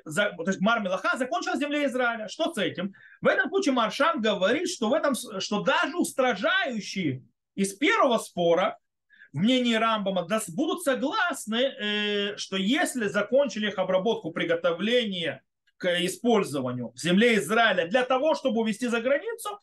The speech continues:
и они согласятся, что есть освобо-, полное освобождение от Трумот Умасрот, и ничего отделять не надо.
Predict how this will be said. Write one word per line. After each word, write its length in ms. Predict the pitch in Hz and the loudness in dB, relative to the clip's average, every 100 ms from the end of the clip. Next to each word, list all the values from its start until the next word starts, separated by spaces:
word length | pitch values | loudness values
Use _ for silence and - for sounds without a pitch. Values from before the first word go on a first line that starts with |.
| _ _ - | _ _ -2
и 80 | |
они 220 | 330 466 - | -2 0 -2
согласятся, 600 | 392 370 370 381 285 294 | -2 -2 0 -2 0 -2
что 140 | 254 | 0
есть 160 | 269 247 | 0 0
освобо-, 340 | 214 190 196 | 0 0 0
полное 260 | 240 226 202 | 2 2 2
освобождение 520 | 190 165 131 185 180 | 2 0 -2 -2 -2
от 100 | - | -2
Трумот 260 | 151 143 | -4 -6
Умасрот, 420 | 151 156 147 320 233 | -4 -2 0 0 0
и 40 | |
ничего 200 | 196 202 | 0 0
отделять 380 | 180 165 160 - | 0 0 0 -2
не 100 | 127 | -6
надо. 240 | 110 - | -6 -10